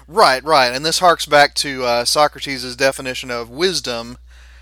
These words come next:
as the ability to see how the parts of the big picture fit together, right? Uh, the masses, uh, are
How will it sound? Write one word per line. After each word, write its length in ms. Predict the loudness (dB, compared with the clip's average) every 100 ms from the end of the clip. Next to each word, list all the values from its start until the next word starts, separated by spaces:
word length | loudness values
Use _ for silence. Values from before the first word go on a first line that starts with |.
| -6
as 480 | 4 8 8 4 0
the 160 | -4 -4
ability 400 | 0 0 0 -2
to 100 | 0
see 280 | 0 0
how 180 | 4 4
the 120 | 4
parts 340 | -2 0 0 -2
of 80 | -8
the 100 | -4
big 240 | -4 -4
picture 380 | 0 0 0 -8
fit 220 | -8 -8
together, 440 | 0 2 2 -2
right? 360 | -6 -2 -2 -4 _ -20 -20 -20 4
Uh, 440 | 6 8 6 2
the 140 | -4
masses, 720 | 0 4 4 4 -4 -6 -10 -10 -20 -20 4
uh, 540 | 6 8 6 4 4
are 380 | 4 2 0 -2